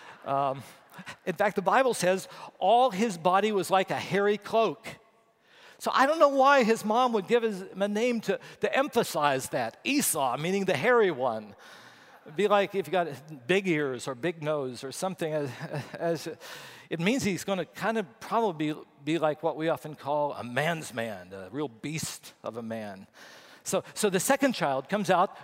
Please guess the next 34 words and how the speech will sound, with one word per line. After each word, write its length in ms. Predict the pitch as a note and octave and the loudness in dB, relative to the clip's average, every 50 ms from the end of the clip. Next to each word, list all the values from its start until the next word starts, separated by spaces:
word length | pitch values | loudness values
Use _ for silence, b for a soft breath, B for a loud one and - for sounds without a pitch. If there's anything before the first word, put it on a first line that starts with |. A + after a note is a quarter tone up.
| B - B2 | B -12 -2
grabbing 440 | D#3 F3+ E3 E3 F#3 F3 G#3 G#3+ G3 | 0 2 4 6 6 4 4 2 2
onto 400 | D#3+ D#3+ F#3 G3 - - G3+ A3 | 2 2 0 0 -2 -4 -2 0
his 200 | A3 A3+ F#3+ - | 0 0 -2 -4
older 320 | - D#3 E3+ F#3 F3+ F#3 | -2 -2 0 0 0 0
brother's 400 | E3+ E3 D#3+ D#3+ E3+ E3+ D#3 - | 0 0 0 0 0 -2 -4 -6
heel. 520 | - G#3+ C4+ C#4+ C#4 A#3 E3+ B2+ F#2 - - B B B B B B B | -4 -2 0 2 2 2 2 0 -2 -6 -12 B B B B B B B
S-, 180 | - - - - - | -14 -14 -14 -12 -12
so 200 | - - - A#3 | -8 -2 0 0
his 120 | B3+ A#3+ G3 | 0 0 2
mom 300 | A#3 B3 B3 C#4+ C#4+ B3 | 2 2 2 2 2 2
gives 180 | A#3 C4 A#3 | 0 0 0
him 140 | A3 C#4 C4 | 0 2 2
the 80 | A#3+ A3 | 2 2
name 460 | G#3 A3 A3+ A#3+ C4 B3+ A#3+ A3 b b b b b b b b b _ - | 2 2 2 2 0 0 -2 -4 b b b b b b b b b _ -16
Jacob. 720 | C#3+ - D3+ G#3 C4+ D#4 F4 - - B3+ G3 C#3 A#2+ A2 C3 | -10 -4 0 4 4 4 4 4 4 2 2 2 0 -4 -6
It 120 | D#3 - | -2 0
means 240 | G3+ A#3 C4 A#3+ - | 0 0 0 0 -2
heel 440 | E3 F3 F3+ B3+ E4 F#4 F4 D#4 A#3+ | -4 -2 2 4 4 6 4 4 0
grabber. 720 | E3 B2+ C#3+ C3+ A#2+ A#2 A#2+ - - A2 F#2 F#2 - - _ _ _ b b b b b _ B B B B B B _ | 0 -2 0 2 2 2 2 0 -4 -8 -10 -12 -14 -16 _ _ _ b b b b b _ B B B B B B _
Why 180 | - G#3 B3 | 0 2 2
would 160 | C#4 C#4 C#4 | 2 2 -2
she 140 | - - C4 | -4 -4 -6
do 220 | A#3+ F#3 B3+ C#4+ C#4 | -4 -4 -4 -2 2
that? 200 | A#3 A3+ G#3 G3 | 4 4 4 2
And 140 | G3 F#3+ | 2 0
it 80 | A#3 B3 | 0 0
was 140 | B3+ A3+ - | 0 -2 -2
a 60 | G#3 | -2
word 520 | F#3 F3 G3 A3 A#3 A#3 A#3 G#3 F3+ - - | 0 2 2 4 4 4 2 0 -2 -8 -6
for 100 | - F#3+ | -6 -4
the, 200 | F3+ F3+ D3+ F3+ - - | -4 -4 -4 -6 -8 -8
uh, 100 | F3 F3 - | -10 -8 -8
in 140 | E3+ F3+ | -8 -6
Hebrew 380 | E3 E3+ A#3+ B3+ G3+ F#3 D#3 C3+ | -4 -4 -2 -2 -2 -4 -4 -4